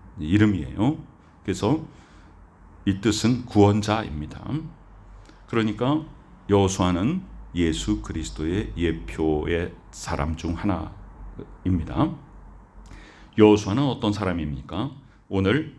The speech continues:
"그 안에 성령이 머무는 자다." 그랬습니다. 이 여호수아가 성경에 처음 등장할 때는 출애굽기 십칠 장입니다. 출애굽-, 출애굽해서 가다가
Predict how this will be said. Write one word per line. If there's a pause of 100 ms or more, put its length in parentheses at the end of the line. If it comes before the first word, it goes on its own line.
(480)
"그
안에
성령이
머무는
자다."
그랬습니다. (1500)
이
여호수아가 (520)
성경에
처음
등장할
때는 (480)
출애굽기 (300)
십칠
장입니다. (680)
출애굽-,
출애굽해서
가다가